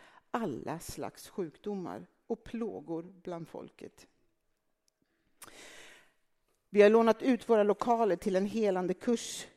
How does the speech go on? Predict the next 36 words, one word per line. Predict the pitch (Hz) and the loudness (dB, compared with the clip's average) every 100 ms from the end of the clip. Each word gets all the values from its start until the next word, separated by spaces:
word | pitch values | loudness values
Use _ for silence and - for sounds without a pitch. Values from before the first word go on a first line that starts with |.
| _ _ _ _ _ | _ _ _ _ _
som | - - 208 | -18 -6 0
har | 196 - | 0 0
ägt | 175 175 - - | -2 -4 -10 -6
rum | 180 175 185 - | -2 -2 -2 -2
i | 180 | -4
de | 180 | -4
här, | 202 180 165 156 - - - | -4 -2 0 -2 -6 -14 -6
den | 185 185 | -2 -2
här, | 185 - - - 202 _ | -4 -8 -16 -18 -20 _
i | - 131 | -14 -12
tre | - 233 208 | -8 -2 0
dagar | 190 170 156 156 | 0 0 0 -2
och, | 170 - | -4 -6
och | 160 - | -14 -8
tre | - 175 | -6 -6
kvällar | - 175 - 92 - | -4 -4 -2 -6 -4
i | 160 156 170 - - _ _ _ _ | -4 -2 -6 -8 -20 _ _ _ _
våra | - 180 165 | -6 -2 -2
lokaler. | 170 208 180 - 147 - _ _ _ - - | -4 -4 -6 -6 -8 -12 _ _ _ -20 -20
Och | - 185 | -8 0
jag | 190 | 2
har | 202 | 4
varit | 208 190 | 4 2
där. | 180 202 156 151 151 _ - - - _ _ _ - | 4 4 2 0 -6 _ -20 -20 -20 _ _ _ 0
Och | 202 - - | 0 0 -6
en | 226 254 254 | 2 4 4
utav | 226 220 | 2 0
de | 202 190 | 0 -2
sakerna | - 190 170 185 170 | -2 -4 -4 -4 -4
som | 170 185 | -4 -4
verkligen | 196 185 - 175 165 | -2 -2 -2 -4 -2
grep | 220 247 269 - | -2 0 -2 -2
mig | 180 143 147 165 - - - _ | -2 0 -2 -4 -12 -20 -20 _
den | 175 180 | -4 -2
här | 190 165 | -2 -4
gången, | 156 151 127 147 | -4 -4 -2 -4